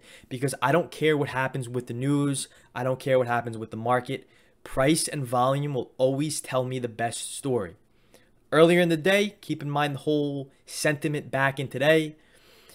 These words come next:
Sellers rejected at supply, buyers very weak inside of demand.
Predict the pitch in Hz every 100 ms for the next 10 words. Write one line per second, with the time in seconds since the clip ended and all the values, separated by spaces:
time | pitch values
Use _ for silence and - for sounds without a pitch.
0 | _ _ _ - 180 175 190 175 175 175
1 | 170 156 143 - - 165 165 156 - 117
2 | 139 143 156 160 127 143 147 123 135 139
3 | - 139 131 135 135 120 113 123 135 139
4 | 135